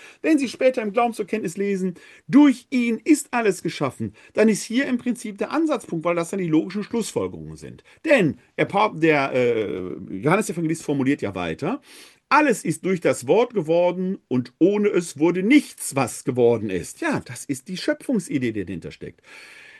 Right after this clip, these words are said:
"In ihm war das Leben und das Leben war das Licht der Menschen" und so weiter und so weiter. Das heißt, wir können diesen Johannesprolog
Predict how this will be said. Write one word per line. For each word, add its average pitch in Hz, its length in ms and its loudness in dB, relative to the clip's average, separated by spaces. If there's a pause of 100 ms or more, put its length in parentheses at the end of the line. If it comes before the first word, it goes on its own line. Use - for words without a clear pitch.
(120)
"In 185 140 -2
ihm 240 280 4
war 202 100 2
das 151 160 0
Leben 220 320 -2
und 135 160 -4
das - 160 -4
Leben 185 220 -2
war 135 60 2
das 120 160 -4
Licht 185 200 -8
der 135 80 0
Menschen" 143 340 -2
und 113 180 -6
so 98 140 -6
weiter 92 320 -6
und 87 160 -12
so 92 180 -14
weiter. - 400 -18 (680)
Das - 180 -10
heißt, 220 300 0
wir 139 80 0
können 247 400 0
diesen 135 500 -2 (300)
Johannesprolog 120 1120 -2